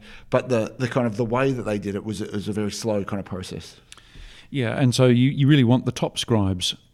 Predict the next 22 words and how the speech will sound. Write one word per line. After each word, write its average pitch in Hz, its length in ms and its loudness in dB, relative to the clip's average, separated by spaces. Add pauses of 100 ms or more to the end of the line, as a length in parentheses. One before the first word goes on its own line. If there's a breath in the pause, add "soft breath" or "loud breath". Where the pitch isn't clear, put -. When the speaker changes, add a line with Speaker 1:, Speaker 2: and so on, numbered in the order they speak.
(140)
Speaker 2:
the - 80 -2
ones 120 280 4
that 120 120 -8
charge 120 320 0
the 117 60 2
most, 123 340 -2
presumably. 113 460 0 (280)
Speaker 1:
Well, 95 120 -8
I - 20 -10
guess 104 180 -8
so. - 220 -8
<laughs> 160 460 0
Speaker 2:
<laughs> - 260 -2
Just - 180 -6
like 117 220 -2
in 127 60 2
the 135 60 4
modern 147 280 4
world, 180 240 2
really, 123 260 0
isn't 175 140 -4
it? 107 80 -6